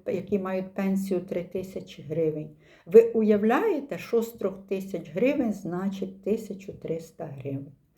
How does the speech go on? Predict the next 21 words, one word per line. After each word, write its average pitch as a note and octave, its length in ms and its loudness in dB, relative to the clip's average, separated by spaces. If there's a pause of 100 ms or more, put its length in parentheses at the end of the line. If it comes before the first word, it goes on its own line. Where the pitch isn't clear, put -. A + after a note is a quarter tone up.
(280)
Це F#3 200 -2
пів E4 440 4
майже F3+ 520 -2 (120)
пенсії. D#3 800 -12 (1300)
А F#3+ 320 2 (160)
наступне G#3+ 680 -2
моє G3 300 2
відео D3+ 560 -2
буде F3+ 500 -4
про C#3+ 140 -6
те, A#3 420 0 (360)
як F#3+ 480 0
ми F3 220 -2
здали D#3 420 2
чоловіків D3+ 920 -8
паспорт, A3 720 -4 (520)
е, - 300 -10 (140)
на G3 460 -4
обмін. D#3 680 -4 (1120)
Кому D4 280 4
цікаво E3+ 840 -2